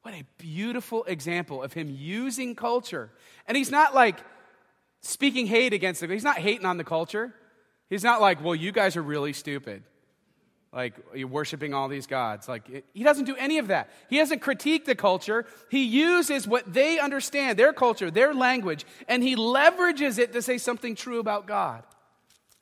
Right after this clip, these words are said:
This is the art that we have all forgotten. The art of engaging with language to say something true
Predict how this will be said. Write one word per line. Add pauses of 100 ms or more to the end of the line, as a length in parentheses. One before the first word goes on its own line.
(2000)
This
is
the
art
that
we
have (220)
all
forgotten. (1900)
The
art
of
engaging
with
language (880)
to
say
something
true